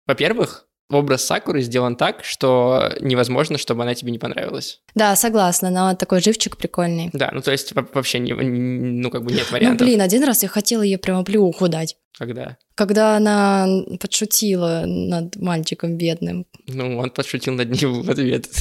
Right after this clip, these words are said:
Speaker 2: Да, подшутил над ней в ответ, но все равно мне было безумно его жаль.
Speaker 1: Ну, да, но все равно, знаешь, это такое, э, как бы каждый человек, который смотрит такое аниме и сталкивался с неловкостью в общении,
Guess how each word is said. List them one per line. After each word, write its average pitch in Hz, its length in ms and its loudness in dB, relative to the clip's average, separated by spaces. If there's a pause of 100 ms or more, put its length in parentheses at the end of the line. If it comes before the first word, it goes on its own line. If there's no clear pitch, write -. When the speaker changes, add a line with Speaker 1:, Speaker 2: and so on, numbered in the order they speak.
(240)
Speaker 2:
Да, 196 200 2
подшутил 196 440 0
над 185 160 0
ней 196 120 4
в 190 40 2
ответ, 233 340 2
но 277 60 4
все - 160 2
равно 208 160 4
мне 196 100 4
было 190 380 2 (200)
безумно 185 500 2
его 180 220 -2
жаль. 170 360 -4
Speaker 1:
Ну, 175 380 0
да, 117 520 -4
но 147 200 2
все 160 160 0
равно, 165 240 2
знаешь, 131 300 -4
это - 140 -4
такое, 135 340 0
э, - 340 -4 (220)
как 131 120 -6
бы 123 160 -4
каждый 131 680 0
человек, 127 400 2
который 123 260 0
смотрит 160 520 0
такое 123 240 0
аниме 135 360 2
и 123 580 -2
сталкивался 127 640 0
с - 160 -4
неловкостью 123 640 0
в 120 40 0
общении, 147 580 -2